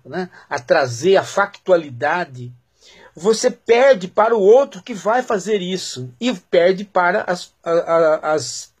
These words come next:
a, as mídias alternativas, né, que hoje em dia já não são mais alternativas.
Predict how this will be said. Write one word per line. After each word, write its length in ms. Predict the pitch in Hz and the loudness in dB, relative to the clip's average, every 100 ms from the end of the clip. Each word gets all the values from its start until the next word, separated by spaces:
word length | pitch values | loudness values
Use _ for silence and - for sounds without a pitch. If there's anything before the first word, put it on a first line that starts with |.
| - | -16
a, 320 | 139 135 123 123 _ _ _ | -12 -12 -14 -18 _ _ _
as 180 | 160 139 | -8 -6
mídias 380 | 160 175 175 170 | -4 0 2 2
alternativas, 960 | 175 180 180 202 190 180 185 123 120 | 2 2 0 -2 -4 -2 -2 -2 -8
né, 100 | 117 | -12
que 260 | 131 127 123 | -12 -10 -10
hoje 260 | 143 131 139 | -8 -10 -12
em 40 | |
dia 140 | 127 | -12
já 120 | 139 160 | -8 -8
não 120 | 156 | -8
são 220 | 127 151 | -10 -8
mais 160 | 151 147 | -8 -6
alternativas. 960 | 156 151 151 156 - 160 143 - - | -6 -6 -8 -8 -10 -10 -10 -12 -20